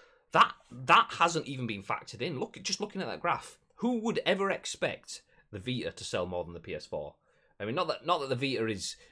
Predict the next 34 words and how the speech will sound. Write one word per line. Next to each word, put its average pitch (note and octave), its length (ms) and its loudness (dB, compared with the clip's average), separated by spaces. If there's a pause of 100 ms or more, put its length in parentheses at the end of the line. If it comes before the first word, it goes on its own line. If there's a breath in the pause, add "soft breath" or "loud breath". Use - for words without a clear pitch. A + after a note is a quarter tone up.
(140 soft breath)
is G2+ 180 -4
a F#2+ 60 -6
terrible G2 320 2
console. A#2+ 340 -6
I E2 60 -6
actually E2 260 -12 (100)
quite - 200 -10
like F2+ 140 -8
my D2+ 100 -12
Vita. C#2+ 360 -10
Just, - 240 -14
just - 160 -12
didn't D2+ 140 -12
get C#2+ 120 -10
to - 100 -16
use E2 180 -10
it C2 60 -8
as D#2+ 100 -10
much D2 220 -12
as C#2+ 80 -10 (380)
I'd F#2+ 160 -8
like. F#2+ 380 -2 (180)
But C#3+ 260 10 (1200 loud breath)
I B2 80 2
would B2 140 0
never C#3+ 220 0
have G2+ 120 -6
put B2 160 -2
it D#2+ 100 0
above E2+ 240 -6
the E2+ 60 -12
P F2+ 160 -8
S C#2+ 100 -8
four. - 380 -2